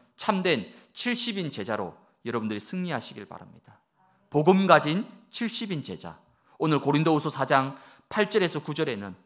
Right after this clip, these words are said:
우리가 사방으로 우겨싸움을 당하여도 쌓이지 아니하고 답답한 일을 당하여도 낙심하지 아니하며 박해를 받아도 버림받지 아니하며 거꾸로 터림을 당하여도 망하지 아니하고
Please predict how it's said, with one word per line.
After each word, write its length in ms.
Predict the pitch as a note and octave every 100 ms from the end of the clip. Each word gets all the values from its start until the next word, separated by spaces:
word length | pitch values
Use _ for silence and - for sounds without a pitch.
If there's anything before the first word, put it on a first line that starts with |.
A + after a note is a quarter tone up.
| _
우리가 300 | B2+ C#3+ D3+
사방으로 480 | D3 C#3 D#3 D3+ D3+
우겨싸움을 440 | E3+ D#3 D3+ C3+
당하여도 400 | B2 A2 A2 G2+
쌓이지 460 | G#2 C3 E3 F#3+ C#3+
아니하고 340 | F#2 G#2 F#2+ - _ _ _
답답한 460 | - - D3 F#3 E3
일을 140 | D3+
당하여도 440 | C#3+ B2+ C3 B2 A#2
낙심하지 540 | A#2+ - G3 D3+ C3
아니하며 460 | G2 G#2+ F#2+ G2 B2+ _ _ -
박해를 440 | D3 - F3+ D#3+
받아도 360 | D3 C3+ B2 A#2
버림받지 600 | F3+ G3 E3 C3 A#2 G#2+
아니하며 380 | F2 G#2 F#2+ - - - -
거꾸로 540 | C#3 C#3+ - E3+ E3 E3
터림을 340 | G3+ F3 D#3
당하여도 460 | D3 B2+ C3+ B2 A#2
망하지 440 | G#2 C3+ D#3+ F3
아니하고 500 | G#2 G#2+ F#2+ - -